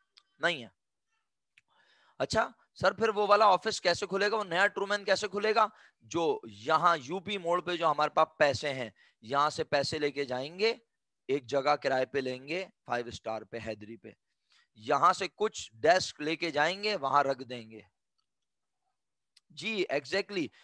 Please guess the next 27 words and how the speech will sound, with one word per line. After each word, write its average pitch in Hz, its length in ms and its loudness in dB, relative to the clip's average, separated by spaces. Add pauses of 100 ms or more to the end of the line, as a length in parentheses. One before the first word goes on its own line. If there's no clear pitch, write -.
(180)
यानी 202 200 -4
जो 220 260 2
पैसे 196 360 0
मेरे 170 220 -2
पास 185 360 2
यहाँ 151 260 0
यूपी 165 320 -6
मोड़ 185 220 -2
campus 151 520 -2
पे 180 60 -4
हैं, 156 360 -2 (360)
मैं 175 340 0
इस 202 220 -4
campus 165 540 0
की 226 220 -4
resources, 170 760 -2
यहाँ 156 340 4
की 202 120 -10
कुछ 233 240 -8
कुर्सियां 226 360 0
उठा 214 180 6
के 220 100 -2
ले 233 80 2
जाके 226 200 6
वहां 240 180 6
रख 220 100 2
दूंगा, 151 340 -10